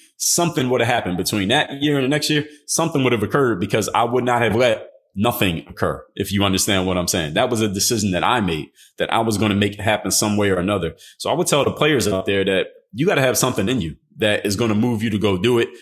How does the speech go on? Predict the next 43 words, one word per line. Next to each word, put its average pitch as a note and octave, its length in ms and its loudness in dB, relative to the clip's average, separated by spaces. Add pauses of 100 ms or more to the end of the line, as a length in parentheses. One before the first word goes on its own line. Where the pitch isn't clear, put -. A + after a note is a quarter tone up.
(140)
Yes, B2+ 280 0
you C3+ 80 -2
can A#2 120 -2
get A2+ 160 0
motivated A#2 640 2
and G2 120 -2
inspired A2+ 540 0
and - 120 -4
activated A2 540 -2
by F#2 120 -2
the F2+ 60 -6
stories A2+ 540 0
from F2+ 240 -6
me C3 340 0
or F#2 320 -2 (360)
Kobe C3+ 280 0
Bryant A#2 440 0
or F#2+ 200 0
whatever A#2+ 280 0
you C3+ 200 0
read C3 220 2
or C3 120 2
watch, F#2+ 400 0 (300)
but F#2+ 100 -2
it G2+ 60 2
has D3+ 200 2
to C3+ 60 -2
be B2+ 100 2
something B2 460 0
in A#2 540 0
you G2 340 0
because F#2+ 320 -2
you're G#2 100 0
gonna C#3+ 300 0
run C3+ 220 2
into A#2+ 240 0
a G#2+ 60 2
wall. F#2+ 460 -2 (100)
As G2+ 180 -2
you G#2 60 -4
said B2 300 0
there, F#2+ 140 0
Sam, F2+ 360 -4